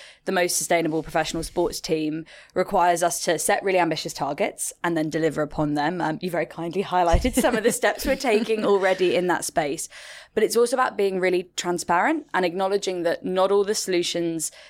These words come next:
Speaker 1: that we need exist today to solve the climate crisis. And it's quite a privilege for us. We sit at this intersection of sport and technology, which not a lot of sports teams have the opportunity to do.
Speaker 2: Yeah.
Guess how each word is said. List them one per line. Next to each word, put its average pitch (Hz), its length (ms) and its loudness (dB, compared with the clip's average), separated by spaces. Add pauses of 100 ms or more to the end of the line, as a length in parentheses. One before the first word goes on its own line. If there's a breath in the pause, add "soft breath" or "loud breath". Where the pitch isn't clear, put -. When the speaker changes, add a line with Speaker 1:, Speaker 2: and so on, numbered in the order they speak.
(140 loud breath)
Speaker 1:
that 165 100 -8
we 180 160 -2
need 160 400 0 (140)
exist 156 440 -4
today 147 520 -2
to - 100 -8
solve 151 320 0
the - 80 -10
climate 160 320 0
crisis. - 560 -6
And 170 300 0 (580 loud breath)
it's 196 200 -2
quite - 180 0
a - 40 -2
privilege 196 480 0
for - 120 0
us. 165 160 0
We 160 100 -2
sit - 160 -2
at 165 80 -8
this 165 160 -6
intersection 160 560 -4
of 151 80 -4
sport 170 420 0
and 151 140 -4
technology, 170 580 -2
which - 220 -6
not 190 160 2
a 208 40 4
lot 196 180 2
of 160 100 -4
sports - 320 -4
teams 151 200 -6
have 156 200 -2
the 160 80 -2
opportunity 151 480 -4
to 151 140 -12
do. - 120 0
Speaker 2:
Yeah. 190 220 2